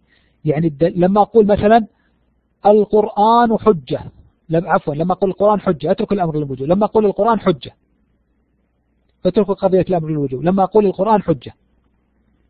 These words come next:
تأخذ حكم على طول. إذن هذا دليل إجمالي. لكن لما أقول لكم ولا تقربوا الزنا،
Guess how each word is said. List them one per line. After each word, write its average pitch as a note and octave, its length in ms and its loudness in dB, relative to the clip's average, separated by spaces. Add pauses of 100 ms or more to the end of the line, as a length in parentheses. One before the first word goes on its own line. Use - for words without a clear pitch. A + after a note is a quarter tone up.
(2750)
تأخذ A#3+ 300 0
حكم A3+ 280 -2
على G3+ 140 4
طول. A3+ 320 -2 (1700)
إذن D#3+ 200 0
هذا G3 260 0
دليل G#3 320 0
إجمالي. B2+ 460 -8 (600)
لكن F3+ 300 0
لما A#3 460 0
أقول G#3 340 0
لكم A3 460 2 (1300)
ولا G3 360 4
تقربوا F#3+ 560 0
الزنا، C3+ 800 -4